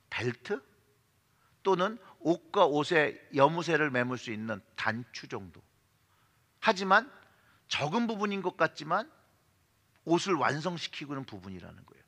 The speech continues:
옷을 잡아주는 부분이라는 것이, 그래서 중요한 부분이라는 거예요.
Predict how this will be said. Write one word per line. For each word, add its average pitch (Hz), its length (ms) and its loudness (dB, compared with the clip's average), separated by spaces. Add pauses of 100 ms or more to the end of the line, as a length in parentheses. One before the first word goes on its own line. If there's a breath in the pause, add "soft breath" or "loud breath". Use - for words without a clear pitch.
(180 loud breath)
옷을 151 340 0
잡아주는 127 600 -2
부분이라는 98 540 -18
것이, - 240 -20 (240 loud breath)
그래서 131 260 -2 (120)
중요한 151 600 -4
부분이라는 92 520 -14
거예요. - 200 -20